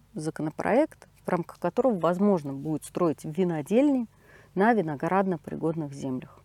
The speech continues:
И это здорово. Если это получится, это даст огромный толчок развитию виноделию, виноградарства в России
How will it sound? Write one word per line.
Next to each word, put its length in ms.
И 100
это 280
здорово. 440
Если 280
это 140
получится, 520
это 220
даст 400
огромный 560
толчок 480
развитию 720
виноделию, 880
виноградарства 800
в 80
России 640